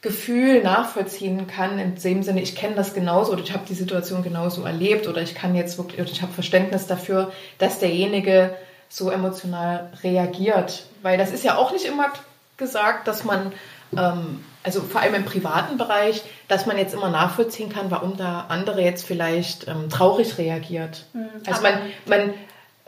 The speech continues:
Speaker 1: weil man das vielleicht anders sieht,
Speaker 2: Mhm.
Speaker 1: das, äh, aber ich kann's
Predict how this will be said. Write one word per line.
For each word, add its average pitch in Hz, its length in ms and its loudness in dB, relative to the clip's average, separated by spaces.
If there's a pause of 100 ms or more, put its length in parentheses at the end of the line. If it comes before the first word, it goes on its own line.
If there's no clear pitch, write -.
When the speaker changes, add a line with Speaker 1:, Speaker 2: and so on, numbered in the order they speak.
(100)
Speaker 1:
weil 196 120 6
man 208 100 4
das 214 140 6
vielleicht 226 320 4
anders 202 340 0
sieht, 226 500 2
Speaker 2:
Mhm. 233 60 -6
Speaker 1:
das, 226 460 -2
äh, - 120 -4
aber 196 220 6
ich 202 160 2
kann's 208 420 0